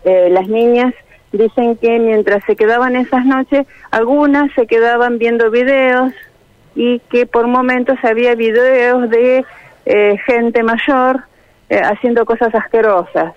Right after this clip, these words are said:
Y entonces le preguntan, "Bueno, pero ¿por, por qué esos videos aparecían?". Aparecían y él, ¿qué decía? Él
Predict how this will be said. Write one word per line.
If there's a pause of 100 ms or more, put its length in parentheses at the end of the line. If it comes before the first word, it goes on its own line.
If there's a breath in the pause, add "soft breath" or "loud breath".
Y
entonces
le
preguntan,
"Bueno,
pero
¿por,
por
qué
esos
videos
aparecían?".
Aparecían
y
él,
¿qué
decía?
Él